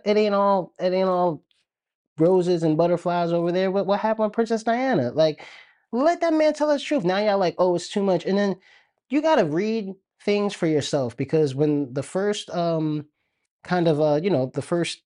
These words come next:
things from his book were coming out from Spare, they're like, "Oh, he's talking about the soldiers he's killed." And then when you read the whole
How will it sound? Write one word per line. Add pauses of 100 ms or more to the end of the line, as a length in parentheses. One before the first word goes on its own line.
things
from
his
book
were
coming
out
from
Spare, (380)
they're
like,
"Oh,
he's
talking
about
the
soldiers
he's
killed."
And
then
when
you
read
the
whole